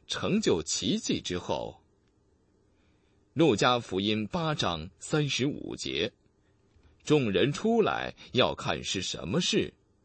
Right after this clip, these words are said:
到了耶稣那里，看见鬼所离开的那人坐在耶稣脚前，穿着衣服，心里明白过来，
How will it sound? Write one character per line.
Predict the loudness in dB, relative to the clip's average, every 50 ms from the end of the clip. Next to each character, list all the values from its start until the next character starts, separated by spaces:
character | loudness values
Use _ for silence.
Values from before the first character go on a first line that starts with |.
| _ _ _ _ -20 -20 _
到 | _ 2 4 4 6
了 | 6 4 4
耶 | 4 4 4 4 2
稣 | 2 2 2 2 2
那 | 0 -2 -2 -2
里， | -4 -4 -4 -2 -2 -2 -2 -4 _ _ -20 -20 -18 -10
看 | -2 2 2 2 4
见 | 4 4 2 2
鬼 | 2 2 2 2 2 2 0 0
所 | 0 -2 -4 -4 -4
离 | -4 -4 -2 0 0 0
开 | 0 -2 -4 -4 -2 0 0 0
的 | 0 0 0
那 | 2 2 2 2
人 | 0 -2 -2 -2 -2 -2 -2 -4 -8 -14 -20 _
坐 | _ 4 6 6 6 6 4
在 | 0 0 -2 -2 -2
耶 | -2 0 2 2 2
稣 | 2 2 0 -2 -2
脚 | 0 -2 -4 -4 -4
前， | -8 -6 -4 -4 -2 0 0 -2 -2 -4 _ _ -20 -20 _ _
穿 | -8 -8 -4 -2 0 0 0 -2
着 | -2 -4
衣 | -4 -2 0 2 2 2 2 0
服， | -2 -6 -8 -8 -8 -10 _ _ _ _ _ _ -20 -20 -14 -6
心 | -2 2 2 4 4 4
里 | 0 0 -2 -2
明 | 0 0 2 2 4 2 2 0
白 | 0 -2 -4 0
过 | 2 4 4 4
来， | 2 0 -2 -4 -6 -10